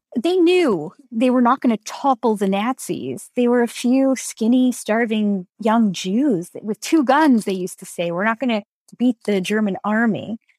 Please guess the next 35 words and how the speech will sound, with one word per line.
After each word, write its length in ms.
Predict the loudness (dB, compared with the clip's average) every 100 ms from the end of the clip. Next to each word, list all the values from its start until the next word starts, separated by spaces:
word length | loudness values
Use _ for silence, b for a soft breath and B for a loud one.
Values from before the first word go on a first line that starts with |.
| _ -4
But 100 | 0
that 160 | 0 2
didn't 300 | 2 2 2
matter. 540 | 0 0 -2 -10 -16 _ _ _ _
And 160 | 2 4
I 120 | 4
think 240 | 0 -4 -2
that's 300 | -2 0 -2
what 100 | -2
we 120 | -4
can 400 | -4 -4 -4 -6 _ -10
take 300 | -2 -2 0
from 120 | -2
that, 120 | -2
that 140 | -4 -4
these 180 | -4
small 840 | -6 -16 -2 2 4 4 4 2 0
acts, 600 | -6 -8 -10 -12 -20 -20 -16 -2
they 80 | 4
matter. 560 | 6 6 4 0 -4 -12 _ _ _
They 160 | 0 2
matter 440 | 4 4 2 0 -4 -6
to 200 | -4 -2
the 80 | -4
people 360 | -8 -8 -6 -8
doing 440 | -4 -2 2 4
them, 300 | 4 4 2
to 120 | 2
the 120 | -6
people 480 | -4 -4 -2 -2 -2
around 320 | -4 -4 -4 -2
them, 300 | 0 0 0
and, 140 | -2 2
and 240 | 2 4
even 320 | 2 4 0